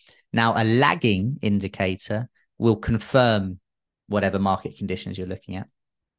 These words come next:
whereas a leading indicator can potentially provide trading signals for future price action. So again, if you're looking at a stock,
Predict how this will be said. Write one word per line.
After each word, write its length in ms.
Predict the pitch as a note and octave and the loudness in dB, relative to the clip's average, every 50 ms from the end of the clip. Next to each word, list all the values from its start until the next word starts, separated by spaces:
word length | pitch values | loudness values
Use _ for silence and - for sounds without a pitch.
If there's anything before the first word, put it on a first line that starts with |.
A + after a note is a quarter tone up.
| _ _ _ _ _ _ _ _ _ _ _ _ - | _ _ _ _ _ _ _ _ _ _ _ _ 0
whereas 300 | A#2 A#2+ A#2+ A2+ G#2+ A#2 | 2 4 4 4 4 4
a 60 | A2+ | 4
leading 600 | A2+ A#2 B2 D#3 F3+ F3+ D#3 B2+ A#2+ G#2 G2 G2 | 4 6 6 6 6 6 6 4 4 2 2 0
indicator 760 | G2 G2 F#2+ - - - G2 F#2 F#2 F2+ - - G2+ G#2 G#2 G2+ - - - _ _ _ | -2 -4 -6 -8 -8 -4 -4 -4 -4 -4 -4 -2 -2 -2 -2 -6 -12 -20 -20 _ _ _
can 140 | - A#2+ G#2+ | -4 -2 -2
potentially 800 | A#2 A2 - B2+ A#2+ A2+ - - - A2+ G#2+ G#2 G2+ G#2 G#2 - - _ _ _ | -2 0 0 0 0 0 -4 -2 0 2 2 2 2 0 -4 -10 -18 _ _ _
provide 400 | - - A2+ G#2 A#2 A2 G#2+ G2+ | -4 -2 0 2 4 4 4 2
trading 400 | G2+ - - A2+ A2 G2 G2+ G2+ | 2 0 2 2 2 2 0 -2
signals 420 | G2+ - G#2+ G2+ G#2 G#2 G2+ G2+ - | -4 -4 -6 -4 -4 -4 -4 -4 -4
for 160 | - - G#2+ | -4 -6 -6
future 680 | - - - - A#2+ A2+ A2+ - - - G#2 G#2 G#2 - _ - | -6 -6 -2 0 0 0 0 0 0 0 0 -2 -4 -8 _ -6
price 520 | - - G2+ F2+ F2+ F#2+ - - - - _ _ | -2 0 0 0 0 -2 -6 -10 -12 -12 _ _
action. 400 | A2+ G#2+ - - - - - G#2 | -2 -2 -2 -4 -10 -12 -12 -12
So 220 | G#2+ - - G#2 G2 | -12 -4 -2 -2 0
again, 220 | F#2 - A2 G#2+ | 2 2 2 2
if 80 | G2+ G#2 | 2 0
you're 100 | G2+ F#2+ | 0 -2
looking 220 | G2+ - - G2+ | -2 -2 -2 -2
at 60 | - - | 0 0
a 20 | - | -2
stock, 500 | - - - D#3+ A#2+ F#2+ - - - | -2 2 4 4 4 4 2 -6 -16